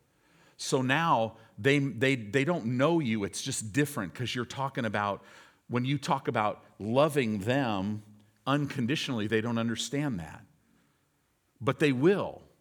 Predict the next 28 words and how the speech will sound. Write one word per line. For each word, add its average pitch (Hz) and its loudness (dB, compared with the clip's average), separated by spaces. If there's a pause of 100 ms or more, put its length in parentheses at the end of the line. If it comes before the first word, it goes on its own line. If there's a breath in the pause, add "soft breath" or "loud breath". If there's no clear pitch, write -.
(140)
See, - 0
as 127 -2
you 123 -4
just 127 -4
keep - -6
walking. 120 -6 (1120 soft breath)
Don't, 143 0
see, 175 -2
when 139 0
you 131 0
walk 160 -4
as 127 -4
a 117 -6
Christian, 90 -6 (400 soft breath)
you'll 135 0
yield 135 -2
all 139 -2
of 113 -6
your 120 -2
fruit 135 -4
in 117 -2
your 107 -4
season 104 -6
because 110 -6 (380 loud breath)
you 110 -2
just 123 -4
love 135 -2
people. - -12